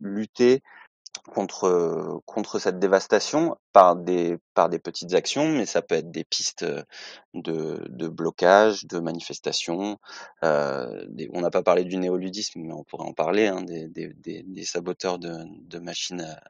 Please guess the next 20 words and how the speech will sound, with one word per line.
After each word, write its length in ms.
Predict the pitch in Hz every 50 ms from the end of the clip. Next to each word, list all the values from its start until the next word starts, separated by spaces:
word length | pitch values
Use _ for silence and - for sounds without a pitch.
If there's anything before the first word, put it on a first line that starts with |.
| _ -
à 80 | -
tisser 340 | - - - - - 90 95
au 100 | 92 85
début 280 | 82 92 85 - 90 87
de 100 | - 92
la, 220 | 87 82 82 82
de 80 | - 87
la 80 | 85
révolution 360 | 87 87 87 90 - - 87
industrielle, 560 | 87 90 87 - - - - 101 101 101 98 90
en, 240 | 85 82 82 - _ _ - - - - - - _ -
au 80 | - 92
début 220 | 90 92 90 92
du 80 | 90 92
dix-neuvième 520 | 90 87 87 92 92 95 90 92 101 101
siècle. 360 | 101 - 135 131 - - - - - - - - - -
Mais 60 | 90 87
c'est-à-dire, 520 | - - - 92 90 90 104 110 101 95
euh, 340 | 92 85 87 85 82 82 85 -
voilà, 360 | 101 104 107 101 95 -